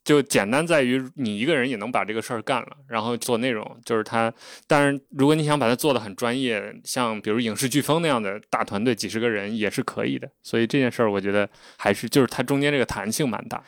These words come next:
你有没有想象你的，如果真的做顺了的话，你的天花板或者你理想的我满意了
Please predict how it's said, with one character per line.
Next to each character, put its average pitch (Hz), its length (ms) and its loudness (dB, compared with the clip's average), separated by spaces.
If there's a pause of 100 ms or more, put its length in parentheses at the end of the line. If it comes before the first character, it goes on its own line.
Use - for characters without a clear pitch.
你 139 100 6
有 190 120 8
没 131 120 4
有 151 80 4
想 104 220 -2
象 120 360 2 (120)
你 101 520 -2 (160)
的， 117 400 4
如 123 200 4
果 165 120 6
真 156 180 2
的 175 80 4
做 151 160 2
顺 165 240 0
了 117 100 -6
的 107 120 -14
话， - 300 -12 (260)
你 117 140 0
的 107 100 2
天 135 180 0
花 143 120 4
板 117 140 0
或 143 180 2
者 127 40 6
你 110 200 0
理 160 180 2
想 113 260 0
的 101 140 4
我 107 160 2
满 127 280 0
意 190 180 2
了 104 180 -2